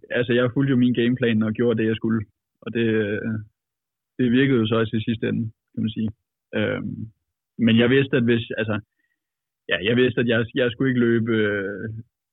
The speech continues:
løbe lige så hurtigt, som han gjorde ud, så ville jeg brænde sammen. Øh, fordi det blev alligevel også sådan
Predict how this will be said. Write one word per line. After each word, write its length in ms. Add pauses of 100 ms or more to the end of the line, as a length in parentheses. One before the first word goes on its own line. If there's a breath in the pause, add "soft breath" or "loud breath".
(280)
løbe 260
lige 100
så 100
hurtigt, 280
som 120
han 140
gjorde 200
ud, 220
så 120
ville 220
jeg 120
brænde 260
sammen. 280 (400)
Øh, 200
fordi 160
det 140
blev 160
alligevel 300
også 260
sådan 260